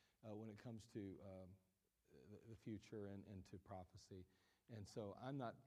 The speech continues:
I'm not convinced that it points to seventy A D.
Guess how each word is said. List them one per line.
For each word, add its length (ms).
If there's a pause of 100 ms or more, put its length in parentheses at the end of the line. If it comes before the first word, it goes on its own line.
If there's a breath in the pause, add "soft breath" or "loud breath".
I'm 80
not 240
convinced 480
that 80
it 160
points 320
to 40
seventy 440
A 160
D. 320